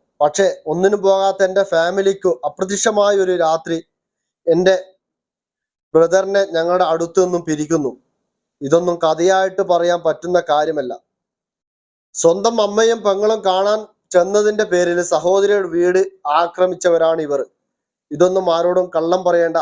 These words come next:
ആവശ്യമില്ല. ചടയമംഗലം അവിടെ തിരക്കിയാൽ എല്ലാം അറിയാം. അവര് വ്യക്തമായിട്ട് പറയുന്നത് ആ നാട്ടിലേക്ക്, ചടയമംഗലം എന്ന് പറയുന്ന നാട്ടിലേക്ക് വന്നാൽ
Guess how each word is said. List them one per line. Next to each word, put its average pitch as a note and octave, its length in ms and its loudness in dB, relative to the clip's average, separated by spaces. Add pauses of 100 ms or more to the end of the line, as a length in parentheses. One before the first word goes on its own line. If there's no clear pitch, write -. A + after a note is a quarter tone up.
ആവശ്യമില്ല. D3+ 580 -2 (1900)
ചടയമംഗലം F#3+ 680 2 (100)
അവിടെ F3 300 2
തിരക്കിയാൽ F3 540 0 (220)
എല്ലാം D#3 600 0
അറിയാം. C#3 320 -2 (1500)
അവര് E3+ 220 2
വ്യക്തമായിട്ട് G#3+ 520 0
പറയുന്നത് F#3+ 460 0 (920)
ആ C#3+ 140 4
നാട്ടിലേക്ക്, G3 520 -2
ചടയമംഗലം G3+ 600 0
എന്ന് G3 160 0
പറയുന്ന G3 260 0
നാട്ടിലേക്ക് F3 500 -2
വന്നാൽ E3 280 -2